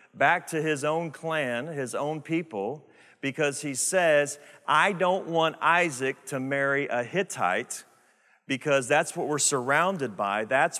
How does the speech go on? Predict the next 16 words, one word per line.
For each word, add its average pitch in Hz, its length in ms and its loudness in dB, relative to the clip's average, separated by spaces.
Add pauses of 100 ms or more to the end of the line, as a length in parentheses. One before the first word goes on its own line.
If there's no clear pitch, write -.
where 143 140 -2
we 135 160 -2
are. 139 340 2
I 147 220 4
want 165 300 0
Isaac 147 420 0
to 147 120 -6
marry 139 380 -2
a 127 220 -4
godly 135 800 -2 (140)
woman." 123 540 -4 (720)
And 120 140 -2
the 113 60 -2
servant 165 480 0
goes 135 280 0
back. 147 560 2